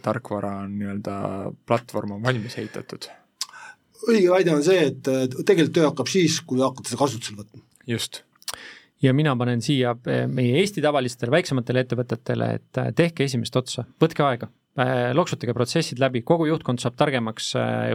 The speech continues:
Speaker 3: kogu pilt avardub ennem seda, kui te ühtegi tarkvara üldse näppima hakkate, ja siis on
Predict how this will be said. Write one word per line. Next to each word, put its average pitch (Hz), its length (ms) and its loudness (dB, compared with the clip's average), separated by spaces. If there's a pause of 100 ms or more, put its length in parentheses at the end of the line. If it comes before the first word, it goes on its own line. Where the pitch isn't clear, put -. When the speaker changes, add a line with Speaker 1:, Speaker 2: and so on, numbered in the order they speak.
Speaker 3:
kogu 165 320 2
pilt 143 240 -2
avardub 113 540 -2 (340)
ennem 160 240 0
seda, 131 240 -2
kui 120 80 -2
te 127 80 0
ühtegi 131 320 -4
tarkvara 127 380 0
üldse 123 180 -4
näppima 123 300 0
hakkate, 120 340 -4
ja 117 80 -2
siis 131 240 0
on 113 80 0